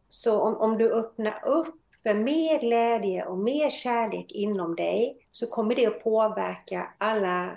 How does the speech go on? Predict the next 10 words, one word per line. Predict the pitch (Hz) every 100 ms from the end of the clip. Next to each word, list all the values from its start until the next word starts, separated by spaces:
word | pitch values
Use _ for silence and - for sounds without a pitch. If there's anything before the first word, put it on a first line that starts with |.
| -
relationer | 196 190 180 - 208 185 185 208
utanför | 226 - 170 175 - 165
dig. | 208 214 247 _ _ _ _ _ _ _ _ _ _ _ _
Så | - - 254 226 220 214 208 202 202 202 196 - _ _ _ _ -
jag | - 220 196 196
skulle | - - 285 302
vilja | 277 247
påstå | - - 190 202 - - 180 170 170 156 -
att, | 170 180 - - - 185
eh, | 175 175 175 175